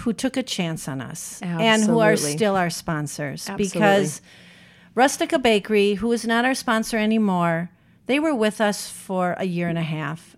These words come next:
Speaker 1: And
Speaker 2: Yeah, really
Speaker 1: they
Speaker 2: from the
Speaker 1: were our
Speaker 2: beginning.
Speaker 1: first sponsor. And, I mean, thank you.
Speaker 2: Yes,
Speaker 1: Right?
Speaker 2: absolutely.
Speaker 1: Thank you.
Speaker 2: Absolutely.
Speaker 1: And then our sponsors we have now, Continental Diamond, but Helene Pessis has been a guest on our podcast.
Speaker 2: Yes.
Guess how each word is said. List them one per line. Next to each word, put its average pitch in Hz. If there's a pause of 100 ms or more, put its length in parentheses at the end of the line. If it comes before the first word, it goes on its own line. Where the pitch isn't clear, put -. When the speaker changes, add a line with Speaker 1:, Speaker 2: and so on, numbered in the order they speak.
(120)
Speaker 1:
And 208
Speaker 2:
Yeah, - (180)
really 208
Speaker 1:
they 233
Speaker 2:
from 254
the 277
Speaker 1:
were 277
our 247
Speaker 2:
beginning. 240
Speaker 1:
first 226
sponsor. 185
And, 190 (180)
I 233
mean, 240
thank 277
you. 147 (220)
Speaker 2:
Yes, 190
Speaker 1:
Right? 247
Speaker 2:
absolutely. 214
Speaker 1:
Thank 208
you. 165 (180)
Speaker 2:
Absolutely. 220
Speaker 1:
And 240
then 240
our 240
sponsors 226
we 226
have 208
now, 202 (460)
Continental 214
Diamond, 208
but 202
Helene 190
Pessis 190
has 202
been 185
a 185
guest 180
on 180
our 180
podcast. 160
Speaker 2:
Yes. 160